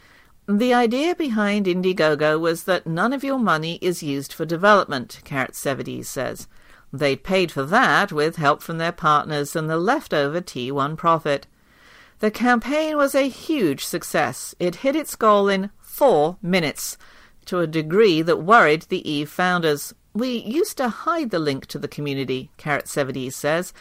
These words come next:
"as a way to keep too many people from joining and ruining the discussion.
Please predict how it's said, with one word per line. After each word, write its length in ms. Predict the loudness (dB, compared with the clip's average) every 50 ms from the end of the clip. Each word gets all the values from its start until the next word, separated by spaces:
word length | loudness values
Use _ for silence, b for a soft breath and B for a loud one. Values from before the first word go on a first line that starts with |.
| B B B B B B B
"as 120 | 2 2
a 80 | 4 6
way 200 | 6 6 6 4
to 80 | 0
keep 320 | -2 -4 -4 -4 -6 -6 -8
too 280 | -4 0 2 2 4
many 260 | 2 2 2 0 0
people 440 | -2 -4 -2 -2 -2 -2 -2 -4 -4
from 240 | -4 -4 -4 -4 -2
joining 460 | 0 0 2 2 0 0 -2 -4 -4
and 180 | -6 -6 -4 -4
ruining 420 | -4 -2 -2 -2 -2 -2 -4 -2
the 80 | -4 -4
discussion. 640 | -4 -4 -6 -2 0 2 2 2 0 -4 -8 -8